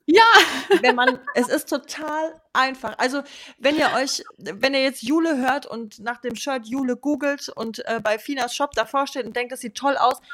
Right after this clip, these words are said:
Speaker 2: es ist auch einfach genäht. Man muss einfach machen, was in der Anleitung steht, ohne nachzudenken.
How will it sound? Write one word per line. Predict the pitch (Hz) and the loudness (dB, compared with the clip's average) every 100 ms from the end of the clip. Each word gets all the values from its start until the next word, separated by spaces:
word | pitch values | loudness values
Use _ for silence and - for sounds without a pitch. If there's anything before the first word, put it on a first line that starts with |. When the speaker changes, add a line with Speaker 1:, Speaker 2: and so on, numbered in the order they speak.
| - 254 | -20 -8
Speaker 2:
es | 240 233 | -6 -4
ist | 277 269 | -6 -2
auch | 254 247 | -2 0
einfach | 226 240 254 - | 0 0 -4 -4
genäht. | 247 233 185 - - | -4 -2 -4 -8 -8
Man | 226 | -4
muss | 262 269 - | -4 -8 -4
einfach | 247 294 - 311 302 _ - | -2 -2 -2 -4 -4 _ -6
machen, | 220 269 277 262 | -2 -2 -2 -8
was | 226 | -8
in | - 208 | -4 -2
der | 196 | 0
Anleitung | 247 285 277 277 262 | 0 -2 -4 -6 -8
steht, | 285 285 _ - - | -8 -8 _ -10 0
ohne | 247 247 226 | 4 4 2
nachzudenken. | 180 - 190 180 180 185 | -4 -8 -8 -8 -10 -14